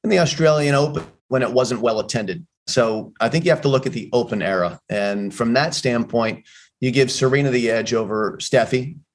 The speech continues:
You know, Steffi had twenty-two majors, and then Martina and Chrissy had eighteen each playing at the same time. That's sort of the canon of the greatest female players of the Open era. And I think that's kind of the best way to look at it.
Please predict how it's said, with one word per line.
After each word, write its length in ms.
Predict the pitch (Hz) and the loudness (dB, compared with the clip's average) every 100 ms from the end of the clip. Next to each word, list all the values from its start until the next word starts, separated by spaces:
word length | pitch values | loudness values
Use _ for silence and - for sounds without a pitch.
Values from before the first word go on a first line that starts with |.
| _ | _
You 60 | 101 | -8
know, 20 | |
Steffi 340 | 92 117 113 113 | -4 -2 -2 -2
had 140 | 101 | -2
twenty-two 420 | 107 107 95 117 | -4 -8 -4 -4
majors, 440 | 110 107 107 123 123 | -2 -2 -2 -6 -4
and 80 | 120 | -4
then 100 | 113 | 0
Martina 460 | 110 113 131 120 | -2 0 0 0
and 120 | 104 | -2
Chrissy 520 | 107 135 - 117 107 - - - _ | -2 0 0 -4 -6 -14 -20 -20 _
had 160 | 123 120 | 2 4
eighteen 460 | 123 - 139 120 | 2 0 0 0
each 320 | 127 131 - - | 0 -2 -6 0
playing 220 | 120 113 | 0 0
at 60 | |
the 60 | 98 | -4
same 240 | - 113 | -2 -2
time. 440 | 101 123 107 87 - 139 | 0 0 0 -2 -2 0
That's 200 | 143 - | 0 2
sort 140 | 147 | 0
of 80 | 120 | 2
the 80 | 110 | -4
canon 480 | - 123 123 110 | 0 0 2 -2
of 320 | 104 101 95 95 | 0 -2 -2 -6
the 60 | |
greatest 680 | 95 110 113 107 - - - - - _ _ | -2 0 0 -2 -4 -8 -14 -20 -20 _ _
female 400 | - 135 123 113 | -4 0 2 2
players 340 | - 120 110 107 | 2 2 2 0
of 80 | 107 | -2
the 160 | 107 | 0
Open 280 | 107 110 104 | 0 0 0
era. 200 | 101 110 | 2 2
And 100 | 117 | 2
I 60 | 123 | 0
think 140 | 127 | 0
that's 180 | 113 - | 0 0
kind 200 | 120 113 | 0 0
of 60 | |
the 120 | 101 95 | 0 2
best 280 | 117 - | 0 0
way 180 | 117 110 | 0 0
to 80 | 98 | 0
look 280 | 95 113 110 | -2 -2 0
at 200 | 92 87 | 0 0
it. 120 | - | -4